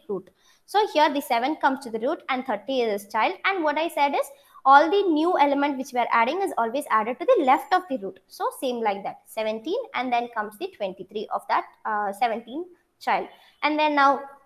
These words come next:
now the current, uh, value, now if we check that it has two. And now we'll move to, uh,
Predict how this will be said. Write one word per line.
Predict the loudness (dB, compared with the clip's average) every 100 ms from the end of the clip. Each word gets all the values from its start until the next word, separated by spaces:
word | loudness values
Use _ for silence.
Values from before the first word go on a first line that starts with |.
| _ _ _ -6
now | 0 2
the | 2 2
current, | 2 2 -2 -6 0
uh, | 2 4 4
value, | 2 2 -2 0
now | 0 0
if | -4
we | -6
check | -6 -4 -2
that | -2
it | -4 -2
has | -2 -2 -10
two. | -12 -12 _ _ _ _ _ _ _ _ _ _ -2
And | 0
now | 2 2
we'll | 0 -2
move | -2 -2 0
to, | 0
uh, | 2 2 2 0